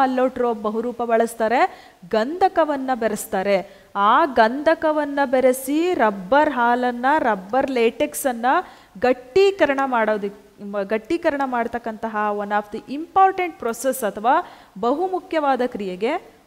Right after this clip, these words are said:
ವಲ್ಕನೀಕರಣ, in English vulcanization ಅಂತ ಹೇಳಿ ಕರೀತಾರೆ. So ಅದನ್ನ ಫಸ್ಟ್ ಟೈಮ್ ಇಂಟ್ರೊಡ್ಯೂಸ್ ಮಾಡಿದ ವಿಜ್ಞಾನಿ ಚಾರ್ಲ್ಸ್ ಕುಡಿಯರ್. ಯಾವ್ದನ್ನ ಬಳಸ್ತಾರೆ?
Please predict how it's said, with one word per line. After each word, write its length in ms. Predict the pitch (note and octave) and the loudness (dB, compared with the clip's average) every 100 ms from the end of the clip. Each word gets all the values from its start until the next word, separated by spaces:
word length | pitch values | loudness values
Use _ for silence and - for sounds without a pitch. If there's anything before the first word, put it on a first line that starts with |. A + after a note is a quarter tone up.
| - | -8
ವಲ್ಕನೀಕರಣ, 1000 | F#3+ F#3+ G3+ G#3+ G#3 A3+ B3+ A3 F#3 F#3 G3+ A3 E3 - _ _ G#3 | -2 -2 0 -4 -4 -6 -6 -4 -4 -2 0 0 -4 -12 _ _ -16
in 80 | |
English 360 | A3 A3 C4+ F4 | -14 -8 -4 -4
vulcanization 1200 | - G3+ G3 G3+ B3+ C#4+ D#4 D4+ E4+ E4+ C4 G3+ | -4 -2 -2 0 0 0 -2 -2 -2 -2 -4 -6
ಅಂತ 140 | F3+ F#3+ | -8 -8
ಹೇಳಿ 300 | F#3+ G3 G4+ - _ _ - | -6 -4 -6 -8 _ _ -12
ಕರೀತಾರೆ. 840 | G3 F3 F3 F3 G#3+ A3 - - _ - | -10 -10 -10 -2 -2 -2 -8 -20 _ -6
So 60 | C#4 B3+ | 2 2
ಅದನ್ನ 260 | A3+ C#4+ D#4 | 2 -2 -2
ಫಸ್ಟ್ 420 | C4+ D4 - F4 | -2 -2 -2 0
ಟೈಮ್ 200 | D4+ B3 | 0 -2
ಇಂಟ್ರೊಡ್ಯೂಸ್ 400 | A3+ A3 G#3+ G#3 | -8 -6 -6 -4
ಮಾಡಿದ 220 | F#3+ F#3 | -6 -4
ವಿಜ್ಞಾನಿ 560 | F#3 F#3 F3+ F#3 B3 F#4+ - | -6 -6 -6 -6 -6 -8 -6
ಚಾರ್ಲ್ಸ್ 440 | G3 E3+ - - | -4 -4 -6 -16
ಕುಡಿಯರ್. 440 | - D4+ G#3+ F3 - _ _ _ _ _ | -10 -8 -8 -10 -14 _ _ _ _ _
ಯಾವ್ದನ್ನ 440 | G#3+ A#3+ D4 F#4+ F#4 | -4 2 2 2 -2
ಬಳಸ್ತಾರೆ? 800 | D#4+ E4 D#4+ D#4+ D#4 E4 F#4 | 0 0 0 0 2 0 0